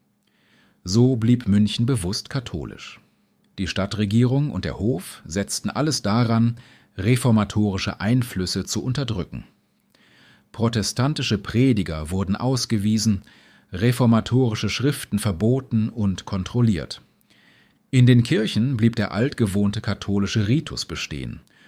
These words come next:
und Klöster sowie Bruderschaften behielten ihre starke gesellschaftliche Stellung.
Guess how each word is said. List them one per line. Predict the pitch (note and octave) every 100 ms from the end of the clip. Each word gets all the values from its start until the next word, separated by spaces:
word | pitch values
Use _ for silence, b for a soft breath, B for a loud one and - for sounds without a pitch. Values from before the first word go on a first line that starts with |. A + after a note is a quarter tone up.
| b -
und | B2+ B2+ B2
Klöster | G#2+ B2 G#3 - A3+ B3 B3+
sowie | D3 A2+ G#2
Bruderschaften | G#2 C#3 C#3+ G2 G2 - - F3+ G#3 C3
behielten | B2+ A#2 D#3 D3+ B2
ihre | B2+ A#2 G#2
starke | - G#2+ B2+ E3+ D#3 G2+
gesellschaftliche | E2+ E2 F#2 G2 E2+ - G#2+ D3+
Stellung. | - G2+ C#2+ G1+